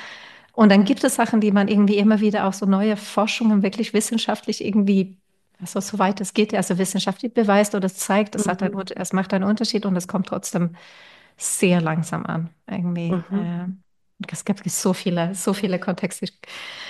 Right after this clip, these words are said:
Speaker 1: könnte weitere drei
Speaker 2: Ja,
Speaker 1: Stunden
Speaker 2: genau.
Speaker 1: <laughs> sprechen.
Speaker 2: Na gut, vielen Dank,
Speaker 1: Mhm.
Speaker 2: dass
Speaker 1: Ja.
Speaker 2: du uns in das Thema eingeführt hast, dass du so viele Impulse reingegeben hast und vielleicht,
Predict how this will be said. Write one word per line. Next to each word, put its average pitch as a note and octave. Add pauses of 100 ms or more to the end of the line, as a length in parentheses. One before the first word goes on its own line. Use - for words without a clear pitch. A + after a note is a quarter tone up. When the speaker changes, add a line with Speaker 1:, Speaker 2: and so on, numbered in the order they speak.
(180)
Speaker 1:
könnte F#3
weitere F#3
drei B3
Speaker 2:
Ja, A3
Speaker 1:
Stunden G3+
Speaker 2:
genau. B3+
Speaker 1:
<laughs> -
sprechen. - (320)
Speaker 2:
Na C4
gut, B3 (280)
vielen D4+
Dank, C#4+
Speaker 1:
Mhm. G3+
Speaker 2:
dass A#3
Speaker 1:
Ja. A#3+
Speaker 2:
du A#3+
uns G#3+
in G#3+
das G3+
Thema G3+
eingeführt A3+
hast, - (520)
dass G3
du G#3+
so A#3+
viele A#3+
Impulse B3
reingegeben E3
hast G#3
und G3
vielleicht, A#3+